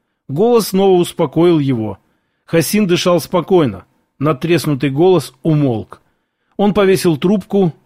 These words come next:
постоял какое-то время, не двигаясь. Эта пустота больше не удивляла его. Он снова сел за руль.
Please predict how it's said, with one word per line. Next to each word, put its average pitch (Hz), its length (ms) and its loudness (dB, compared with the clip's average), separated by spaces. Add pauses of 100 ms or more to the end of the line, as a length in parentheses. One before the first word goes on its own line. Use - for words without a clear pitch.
(120)
постоял 185 460 0
какое-то 156 440 -2
время, 151 280 0
не 147 140 0
двигаясь. 120 640 -6 (520)
Эта 180 200 -2
пустота 180 500 -2
больше 156 340 0
не 160 120 2
удивляла 160 540 0
его. 104 400 -6 (320)
Он 185 160 -2
снова 160 400 2
сел 139 240 -2
за 135 220 0
руль. 208 260 2